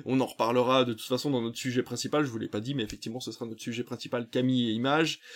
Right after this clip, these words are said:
Et, euh, j'ai regardé hier Un homme en colère, le fameux, euh, ciné dimanche. J'ai été déçu par le film, mais ça fait énormément de bien de se mettre devant sa télé et de regarder à partir de vingt et une heures jusqu'à une heure,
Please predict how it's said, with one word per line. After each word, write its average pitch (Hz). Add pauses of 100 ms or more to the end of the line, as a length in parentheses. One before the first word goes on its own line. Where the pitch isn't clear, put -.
(240)
Et, 143
euh, 127
j'ai 120
regardé 117
hier 131
Un 120
homme 120
en 117
colère, 120
le 113
fameux, 120
euh, -
ciné 135
dimanche. 127 (240)
J'ai 135
été 156
déçu 143
par 135
le 127
film, 151
mais 135
ça 123
fait - (120)
énormément 135
de 120
bien 139
de 139
se -
mettre 139
devant 135
sa 127
télé 127 (260)
et 127
de 120
regarder 123 (260)
à 151
partir 147
de 135
vingt 127
et 131
une 127
heures 131
jusqu'à 135
une 131
heure, 131